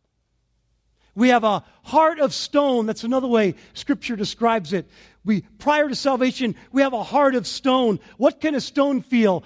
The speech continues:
What can a stone see? What can a stone sense? Nothing. It has to be changed to a heart of flesh, Jeremiah says that.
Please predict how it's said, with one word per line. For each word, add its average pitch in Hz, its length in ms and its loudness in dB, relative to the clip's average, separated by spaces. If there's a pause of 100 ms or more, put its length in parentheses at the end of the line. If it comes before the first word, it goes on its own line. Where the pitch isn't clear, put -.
(140)
What 277 200 2
can 311 160 -4
a 247 60 -4
stone 262 400 -2
see? 208 480 -2 (220)
What 277 180 0
can 320 160 0
a 247 60 -2
stone 269 520 0 (200)
sense? 254 500 -2
Nothing. 240 640 0 (240)
It 214 80 -2
has 262 280 0
to 277 120 -8
be 262 340 0 (220)
changed 311 600 0
to 269 100 0
a 254 80 4
heart 262 240 0
of 208 120 -2
flesh, 269 600 0 (220)
Jeremiah 202 720 -2 (680)
says 151 360 -8
that. 117 280 -12